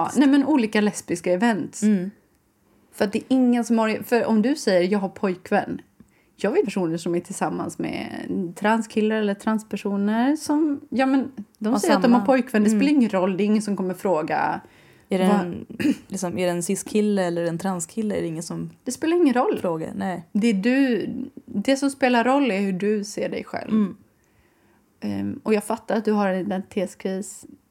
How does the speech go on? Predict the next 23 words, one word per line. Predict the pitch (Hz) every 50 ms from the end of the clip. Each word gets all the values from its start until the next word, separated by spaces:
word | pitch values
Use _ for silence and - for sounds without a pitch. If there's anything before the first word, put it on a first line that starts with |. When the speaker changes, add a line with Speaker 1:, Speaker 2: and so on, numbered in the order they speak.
| _ -
Speaker 2:
Jag | - 190 -
tror | - 208
att | 196 208
man | 202 180
får | - - - - 196
det. | 208 202 - - 208 214 - _
Jag | 208 196 208 226 247 -
får | -
alltid | - - 208 180 170 - - 180
identitetskris | 175 190 180 185 - 175 - 180 170 - - - 175 175 -
vid | -
alla | - 175 160 156
stora | 160 - - 190 170 165
beslut | 160 165 180 - - - - -
i |
mitt | 202 208 190 -
liv. | 196 170 180 240 277 - _ _ - -
Speaker 1:
Mm. | 208 190 175 165 165 - - - _ _ _ _ _ -
Speaker 2:
Att | 202 190 - -
flytta | 185 170 160 165 - 156
ut | 151 156 156 - -
på | - -
ö. | - 165 170 226